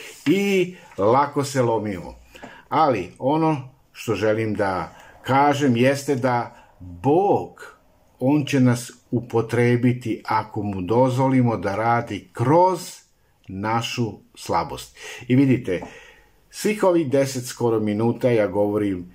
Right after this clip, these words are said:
i provlačim slabost, slabost. Znači, hoću da jednostavno budemo na, na, na, na čistom jednom terenu,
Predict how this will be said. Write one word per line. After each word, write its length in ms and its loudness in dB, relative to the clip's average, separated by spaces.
i 240 -4
provlačim 920 0
slabost, 920 -8
slabost. 720 -4
Znači, 480 0
hoću 260 0
da 100 0
jednostavno 540 0
budemo 360 2
na, 380 0
na, 280 -2
na, 240 -4
na 360 -4
čistom 460 -2
jednom 320 2
terenu, 580 -2